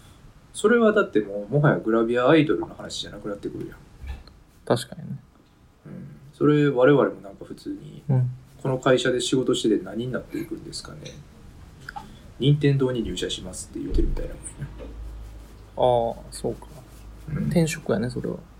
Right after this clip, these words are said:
Speaker 1: うん。
Speaker 2: うん、短命よ、グラビアアイドルって。
Speaker 1: まあ、ね、なんかそこが難しいところよね、だから。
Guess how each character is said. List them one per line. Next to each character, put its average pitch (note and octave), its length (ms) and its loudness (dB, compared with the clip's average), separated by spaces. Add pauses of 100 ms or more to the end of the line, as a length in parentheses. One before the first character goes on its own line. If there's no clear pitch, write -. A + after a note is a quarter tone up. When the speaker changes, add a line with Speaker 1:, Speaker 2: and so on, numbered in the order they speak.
Speaker 1:
う - 120 4
ん。 G2 440 0 (3000)
Speaker 2:
う C#3 40 2
ん、 B2 60 0
短 G3 320 4
命 G3+ 180 4
よ、 F3 320 2
グ - 80 -4
ラ B2+ 100 2
ビ B2 160 -4
ア B2 60 0
ア A#2+ 40 2
イ A#2+ 60 0
ド A#2 80 -4
ル A#2 60 0
っ - 20 -4
て。 - 280 -8 (1600)
Speaker 1:
ま G2 580 -2 (560)
あ、 - 40 -10
ね、 B2 300 -4
な A2+ 100 2
ん A2 60 2
か C#3+ 100 -4
そ - 160 -6
こ G2+ 580 -2
が - 80 -4
難 - 180 0
し - 140 2
い - 40 0
と G2+ 100 -2
こ - 80 -6
ろ C#3 60 -6
よ - 60 -8
ね、 A2+ 200 2
だ F#2+ 80 0
か - 140 -8
ら。 - 120 -4